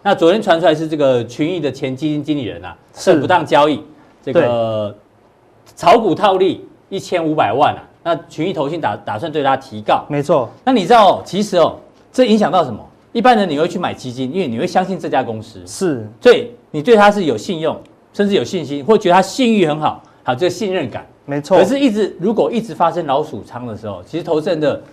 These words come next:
Speaker 1: 这个信任啊，会被打折扣。
Speaker 2: 没错。
Speaker 1: 我们常讲说，银行最怕挤兑，
Speaker 2: 嗯。
Speaker 1: 那这个投信呢，最怕老鼠仓。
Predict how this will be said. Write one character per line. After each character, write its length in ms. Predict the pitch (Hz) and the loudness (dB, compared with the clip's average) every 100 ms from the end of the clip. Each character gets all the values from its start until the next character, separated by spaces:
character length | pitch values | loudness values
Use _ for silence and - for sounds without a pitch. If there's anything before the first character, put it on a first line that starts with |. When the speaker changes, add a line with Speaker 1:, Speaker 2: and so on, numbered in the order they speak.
| _ _ | _ _
Speaker 1:
这 80 | 180 | -2
个 80 | |
信 320 | 151 - 240 180 | -2 0 -4 0
任 220 | 180 110 | -2 -2
啊， 100 | 82 - | -10 -12
会 140 | - 196 | -4 -2
被 140 | 185 | 0
打 180 | 143 101 | -2 -4
折 220 | - 110 | -6 -12
扣。 260 | 113 139 - _ _ - | -6 -6 -8 _ _ -8
Speaker 2:
没 120 | 151 | -2
错。 40 | 151 | -2
Speaker 1:
我 60 | |
们 80 | 190 | 0
常 180 | 190 226 | 0 2
讲 160 | 214 | 0
说， 160 | 156 202 | 2 0
银 220 | 202 175 208 | 0 0 0
行 160 | 170 | 0
最 200 | 160 180 | -2 -2
怕 260 | 160 160 120 | 0 0 0
挤 300 | - - 95 | -4 -16 -8
兑， 280 | 156 120 - - _ _ - | -4 -4 -6 -20 _ _ -4
Speaker 2:
嗯。 80 | 156 | -2
Speaker 1:
那 220 | 131 110 - _ _ | -2 -4 -18 _ _
这 100 | 196 | 0
个 480 | 180 170 156 143 117 | 4 6 4 4 0
投 180 | 156 160 | 0 0
信 180 | 170 156 | 0 -4
呢， 220 | 147 131 | -2 -4
最 180 | - 196 | 0 2
怕 160 | 175 160 | 4 4
老 160 | 131 | 4
鼠 160 | 139 120 | 2 -4
仓。 340 | 98 107 95 | -8 -8 -8